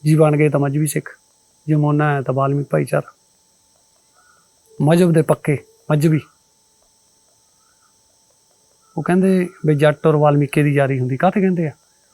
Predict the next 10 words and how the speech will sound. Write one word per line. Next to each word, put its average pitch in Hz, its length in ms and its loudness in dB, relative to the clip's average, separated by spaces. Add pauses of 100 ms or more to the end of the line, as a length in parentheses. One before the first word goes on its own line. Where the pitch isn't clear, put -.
(2000)
ਵੀ 143 60 -2
ਪੱਕੀ 160 340 2
ਹੁੰਦੀ 131 300 0
ਆ, 131 40 -10 (300)
ਜਿੱਥੇ 139 320 -6
ਖੜ 151 240 -4
ਗਏ 156 260 -2
ਤਾਂ 147 120 -6
ਖੜ 131 180 -6
ਗਏ। 135 100 -10